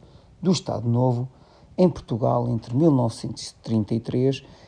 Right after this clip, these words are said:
e mil novecentos e setenta e quatro. As pessoas livres, na sua maioria das vezes, não têm consciência da importância da liberdade. Ela é qualquer coisa de tão natural como o ar que se respira.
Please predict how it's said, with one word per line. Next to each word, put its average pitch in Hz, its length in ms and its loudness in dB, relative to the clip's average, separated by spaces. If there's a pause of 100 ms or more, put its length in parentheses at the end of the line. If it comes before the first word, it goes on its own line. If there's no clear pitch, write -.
(100)
e 127 80 0
mil 147 220 6
novecentos 120 560 -2
e 120 60 -4
setenta - 360 -8
e - 20 -10
quatro. - 440 -14 (1700)
As 220 80 -2
pessoas 165 400 2
livres, 120 600 0 (120)
na 156 120 2
sua 240 200 2
maioria 156 380 4
das 131 200 0
vezes, 117 500 -2 (580)
não 202 140 4
têm 208 240 2
consciência 147 760 2
da 117 60 2
importância 113 540 -2
da 107 100 -2
liberdade. 107 540 -6 (1200)
Ela 170 160 8
é 202 40 6
qualquer 185 400 4
coisa 151 320 2
de 127 140 -6
tão 220 160 4
natural 139 640 2 (160)
como 185 220 2
o 143 120 2
ar 160 140 -2
que - 120 -16
se - 100 -16
respira. - 520 -12